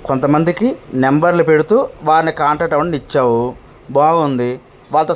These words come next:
సంప్రదించకుండా నెంబర్లు ఎట్లా పెడతావు? ఇప్పుడు మేము మాట్లాడుతుంటే, "అగో దీంట్లో పెట్టామని చెప్తున్నారు, వారు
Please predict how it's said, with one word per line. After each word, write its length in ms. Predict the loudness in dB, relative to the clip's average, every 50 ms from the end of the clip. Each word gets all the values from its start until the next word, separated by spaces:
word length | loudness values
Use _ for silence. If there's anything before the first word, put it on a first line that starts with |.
| -4
సంప్రదించకుండా 640 | -4 -4 -2 -2 -4 -4 -4 -4 -4 -4 -4 -2 -2
నెంబర్లు 260 | -2 -2 0 0 0 0
ఎట్లా 140 | 0 -2 -2 -2
పెడతావు? 320 | -2 -2 -2 -2 -4 -4 -6 -12 -20 -20 _ _ -20 -20 -20 -20 -20 _ _ -14
ఇప్పుడు 180 | -12 -8 -6 -4 -2
మేము 120 | -2 0 0 0
మాట్లాడుతుంటే, 680 | 0 0 0 0 -2 -2 -2 -2 -4 -4 -2 -2 -2 -2 -2 -6 -10 -18 -20 -20 -20 -20 -20 -18 -6 -2 0
"అగో 160 | 2 2 2 0
దీంట్లో 180 | 0 0 0 2 2
పెట్టామని 400 | 0 0 2 0 0 0 0 0 0
చెప్తున్నారు, 400 | -2 -2 -2 -2 0 0 0 0 0 2
వారు 180 | 2 2 2